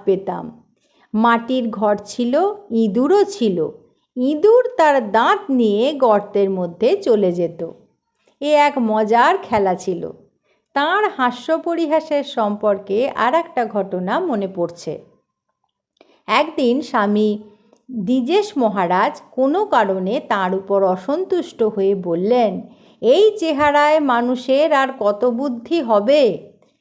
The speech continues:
স্বামী ভূতেশানন্দজি আস্তে আস্তে বললেন, "আমার চেহারা দেখতে ভালো নয়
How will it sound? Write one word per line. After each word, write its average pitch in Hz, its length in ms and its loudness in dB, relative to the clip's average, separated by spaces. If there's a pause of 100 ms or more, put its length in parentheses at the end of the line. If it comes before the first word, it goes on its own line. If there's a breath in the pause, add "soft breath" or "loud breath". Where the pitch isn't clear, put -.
(240)
স্বামী 190 480 -2
ভূতেশানন্দজি 202 1300 0
আস্তে 196 500 -2
আস্তে 208 300 -2
বললেন, 196 680 -2 (380 loud breath)
"আমার 269 520 0 (160)
চেহারা 311 560 2
দেখতে 294 680 0
ভালো 185 500 0
নয় 320 300 2